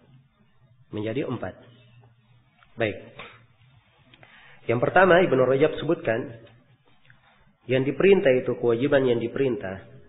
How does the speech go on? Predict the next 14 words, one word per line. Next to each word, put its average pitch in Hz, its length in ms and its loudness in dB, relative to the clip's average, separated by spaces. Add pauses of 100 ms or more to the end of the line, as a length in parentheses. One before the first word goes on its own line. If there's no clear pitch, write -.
(960)
ada 151 280 0 (720)
sesuatu 127 320 -4
yang 123 160 -2
tidak 127 160 -2
mampu 135 320 -4
dilakukan, 110 640 -6 (840)
dan 120 160 -2
dia 151 160 2
bukan 135 320 -4
perkara 143 360 -4
yang 139 240 0
dimaksudkan 135 920 -8
pada 120 260 -4
zatnya. 120 480 -4